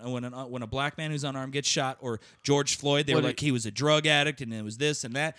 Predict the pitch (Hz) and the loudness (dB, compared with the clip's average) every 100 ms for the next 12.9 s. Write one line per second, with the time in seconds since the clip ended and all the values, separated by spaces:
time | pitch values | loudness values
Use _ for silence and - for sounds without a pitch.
0 | - - 160 190 214 247 - 226 220 208 | -14 -12 -8 -4 -2 -2 -4 -4 -4 -4
1 | 185 190 175 143 151 170 143 131 147 151 | -6 -4 -2 -2 -2 -2 -2 -4 -4 -4
2 | 127 123 139 143 175 185 202 202 139 135 | -4 -6 -8 -8 -6 -6 -4 -6 -2 -4
3 | 175 202 - - 175 160 - 160 139 175 | -4 -8 -12 -8 -2 -2 -2 -2 -2 -2
4 | 214 226 233 254 320 294 294 - 127 110 | -2 -2 -2 -2 -2 -2 -4 -10 -10 -10
5 | 113 143 233 208 139 135 151 185 240 277 | 0 4 4 2 2 2 2 0 -2 -6
6 | _ _ 135 160 151 196 185 190 180 175 | _ _ -4 0 2 2 2 0 0 -4
7 | 180 175 180 170 143 160 165 165 135 120 | -4 -4 -4 -6 -6 -6 -4 -4 -4 -4
8 | - 160 - 160 165 156 151 147 131 117 | -4 -4 -4 -4 -4 -4 -2 -2 -4 -4
9 | 139 127 - 131 170 - 196 208 226 - | -4 -6 -6 -4 -4 -4 -4 -2 -6 -10
10 | - 160 - 180 156 - 202 - 214 202 | -8 -6 -2 0 0 -2 -2 0 0 0
11 | 180 139 180 180 160 147 - - - _ | -6 -4 0 0 0 -6 -8 -12 -16 _
12 | - 170 139 175 - - 202 208 | -2 0 2 2 2 2 0 -2